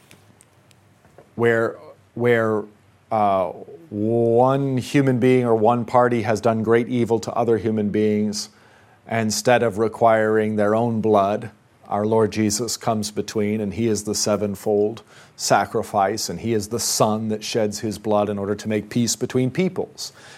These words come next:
When there's peace between peoples, there's peace between them and God. So I think ultimately that's the intent and purpose for the Holy Spirit recording these words, is that even in this very strange, bizarre scene, we see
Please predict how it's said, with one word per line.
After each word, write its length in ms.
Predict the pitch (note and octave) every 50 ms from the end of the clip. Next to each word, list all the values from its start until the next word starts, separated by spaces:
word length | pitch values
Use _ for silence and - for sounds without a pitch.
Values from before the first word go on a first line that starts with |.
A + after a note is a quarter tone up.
| - -
When 140 | G#2+ A2 G#2+
there's 180 | G#2 G#2 G#2
peace 240 | - - B2 A#2 G#2+
between 340 | - A#2 - - B2 A#2+ A#2
peoples, 400 | A2 B2+ C3 C#3 C#3 D3+ C#3+ A#2+
there's 180 | C#3+ C3+ A#2+ -
peace 220 | - C#3 C#3 C3
between 360 | - - C#3+ - C#3 C3 B2+ B2+
them 160 | B2 B2 A#2+
and 160 | A#2 A2 A2
God. 400 | A2+ C3+ C3 A2 E2+ D#2+ - -
So 340 | - - - A2+ G#2+ G#2 - - - - - -
I 120 | - C3 C3+
think 240 | - E3 F3 E3 -
ultimately 640 | - B2 B2 C3+ D3 D3+ - D#3 C3 - - A2
that's 280 | G#2 A2 A2 G#2+ - -
the 140 | A#2+ A#2+ A2+
intent 440 | G#2+ G#2 G2+ - B2 B2 B2 A#2 -
and 180 | G#2 G#2 G2+
purpose 520 | - - C#3 D3+ D3+ D3+ G#2 G2+ G2+ - -
for 120 | - G#2
the 100 | G#2 G2
Holy 240 | G2 A2+ G#2+ G#2 G2
Spirit 380 | G2+ - - A2+ A2+ A2 -
recording 460 | - G2+ - - B2+ C3 D3 D3+ C3 G2+
these 260 | F#2+ F#2 E2 - -
words, 360 | F#2 F#2 F#2+ G2 G#2+ G#2 -
is 160 | G#2 F2+ - -
that 180 | A2 G#2+ G2+ - - - - - - - - -
even 340 | - C3+ C3+ C3+ B2 C3+ B2
in 100 | B2 B2
this 200 | B2 B2 A#2 -
very 340 | - A#2 B2 B2+ C3 C3 B2
strange, 800 | B2+ - - - - B2+ C3 C3 C3+ C3 C3+ C3 B2+ G#2 G2+ F2+
bizarre 680 | B2 A#2+ A2 F#2+ F2+ G2+ A#2 A2+ A#2+ A#2+ A#2+ A#2+ A#2 A2
scene, 720 | - - - - - D3 D3+ C3+ A#2+ A#2 A2+ A#2 B2+ B2 - - - - - -
we 360 | - A2+ G#2+ A2+ A#2+ A#2 A#2 A2
see 840 | - - - - - - - C3+ C3 C3 B2+ B2 B2 B2 A#2+ A#2